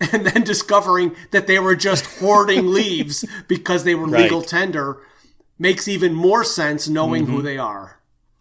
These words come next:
Speaker 1: I guess the new colony on the planet thought Gulga Frinchum was a pretty silly name, so they renamed their colony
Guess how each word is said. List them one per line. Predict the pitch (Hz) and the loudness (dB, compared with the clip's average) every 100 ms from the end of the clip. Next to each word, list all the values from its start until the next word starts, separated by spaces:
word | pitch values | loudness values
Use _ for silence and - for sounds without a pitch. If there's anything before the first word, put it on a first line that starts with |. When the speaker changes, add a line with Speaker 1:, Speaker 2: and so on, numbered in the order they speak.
| _ _ _ _ _ | _ _ _ _ _
Speaker 1:
I | - | -12
guess | 156 226 - | -8 -6 -6
the | 185 160 | -6 -6
new | 175 240 | -6 -8
colony | - 160 170 202 214 208 | -8 -4 -4 -4 -8 -8
on | 165 | -8
the | 135 | -8
planet | - 139 143 165 202 - | -12 -10 -8 -6 -8 -6
thought | 165 151 - | -6 -6 -10
Gulga | 135 151 165 - | -10 -8 -8 -10
Frinchum | 143 143 160 175 | -8 -8 -6 -8
was | 143 139 | -8 -12
a | |
pretty | - 151 151 143 | -12 -10 -8 -8
silly | - 151 147 147 | -8 -8 -8 -8
name, | 127 123 143 160 _ _ - | -10 -10 -10 -12 _ _ -20
so | - 160 135 | -10 -8 -6
they | 131 | -6
renamed | 117 151 147 143 151 143 | -4 -4 -4 -4 -6 -8
their | 127 | -12
colony | - 139 147 143 143 139 | -10 -8 -6 -8 -8 -10